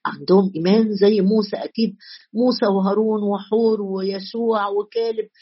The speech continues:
والناس دي كانت موجودة في المقدمة، ماشية في ال-، في ال-، في الفرونت لاين، مش من المستضعفين اللي عماليق، آه، آه، آه، ضربهم. ما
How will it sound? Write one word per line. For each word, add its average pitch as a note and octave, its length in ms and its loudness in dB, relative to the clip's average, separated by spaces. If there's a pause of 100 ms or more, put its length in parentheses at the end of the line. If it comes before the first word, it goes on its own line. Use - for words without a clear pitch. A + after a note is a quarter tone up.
(280)
والناس G#3+ 360 -6
دي G#3+ 580 -6
كانت A#3 340 2
موجودة G3 640 4
في A#3+ 400 0
المقدمة، G3+ 880 0 (1080)
ماشية A#3+ 580 4
في G#3+ 60 2
ال-، G3+ 340 4
في - 100 -6
ال-، F3+ 180 -2
في - 120 -6
الفرونت A3 520 -2
لاين، G#3 500 0
مش G3 160 -4 (140)
من G#3 120 -4
المستضعفين F3+ 1000 0 (400)
اللي F3 520 6
عماليق، F#3 640 -2 (160)
آه، D#3 420 -2
آه، D3 400 -2
آه، C3+ 60 -6 (540)
ضربهم. G3 880 0
ما C#3 100 -18